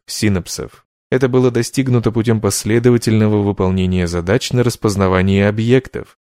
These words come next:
Например, сеть обучали распознавать бегущих собак,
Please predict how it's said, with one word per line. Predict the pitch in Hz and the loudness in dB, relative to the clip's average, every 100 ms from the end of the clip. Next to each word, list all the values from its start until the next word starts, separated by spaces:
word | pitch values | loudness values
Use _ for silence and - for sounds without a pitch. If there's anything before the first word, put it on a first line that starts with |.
| _ 95 | _ -6
Например, | 90 92 90 85 92 | -4 -2 -2 -2 -6
сеть | - 113 143 | -4 -4 -2
обучали | 107 104 - 107 104 | -2 -2 0 0 2
распознавать | 98 - 98 95 98 95 95 | 0 -2 -6 -2 0 0 -2
бегущих | 98 110 110 98 - 90 | -4 -4 -2 -4 -6 -8
собак, | - 85 92 143 | -6 -2 0 -2